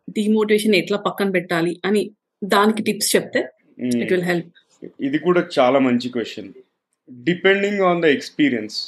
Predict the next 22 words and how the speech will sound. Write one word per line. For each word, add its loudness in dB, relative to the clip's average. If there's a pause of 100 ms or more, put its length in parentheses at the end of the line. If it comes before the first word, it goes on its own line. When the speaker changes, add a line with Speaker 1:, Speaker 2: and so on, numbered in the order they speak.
(180)
Speaker 2:
అంటే 0
ఒక -2
పర్సన్ 0 (1000)
up -4
to 2
five 4
years 4
experience -2
ఉందనుకోండి, -8 (720)
వాళ్ళకి 2 (760)
ఇవాళ 2
జాబ్ 4
పోర్టల్‌లో 2 (640)
రెజ్యూమే 0
కనుక 2
మంచి -6
క్రాఫ్ట్ 0
చేసి -2
వాళ్ళ 0
జాబ్ 0
పోర్టల్‌లో -2
పెడితే, -6